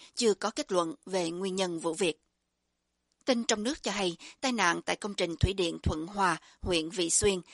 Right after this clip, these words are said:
xảy ra chiều ngày hai mươi tháng Giêng, khiến ba công nhân Trung Quốc tử vong và một người khác bị thương. Công trình này do công ty Triết Giang của Trung Quốc thầu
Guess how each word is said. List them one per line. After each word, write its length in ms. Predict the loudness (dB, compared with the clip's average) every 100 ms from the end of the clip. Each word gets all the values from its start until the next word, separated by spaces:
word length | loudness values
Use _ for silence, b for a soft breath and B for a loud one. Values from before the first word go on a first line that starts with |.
| B
xảy 200 | -2 0
ra 300 | 0 0 0 0
chiều 160 | -2 -2
ngày 240 | -2 -2
hai 200 | -4 -4
mươi 220 | -2 -4 -4
tháng 140 | -10
Giêng, 280 | -2 0 0 B B B
khiến 380 | -4 -2 0 -2 0
ba 120 | 0
công 220 | 0 -4
nhân 160 | -4 -4
Trung 140 | -6 -2
Quốc 120 | -2 0
tử 160 | -2
vong 240 | 2 2 2 b b -6
và 240 | 0 0
một 200 | 0 -4 -4
người 120 | -6
khác 260 | -4 -6 -4
bị 160 | -8 -2
thương. 180 | 0 -2 _ _ _ _ _ _ _ _
Công 120 | -4 0
trình 140 | -2
này 240 | 0 0 0
do 120 | -2 -4
công 200 | -6 -6 -2
ty 260 | 0 0 -2
Triết 160 | -6 -6
Giang 280 | -2 0 0
của 100 | -2
Trung 160 | -4 -2
Quốc 100 | -4 0
thầu 280 | 4 4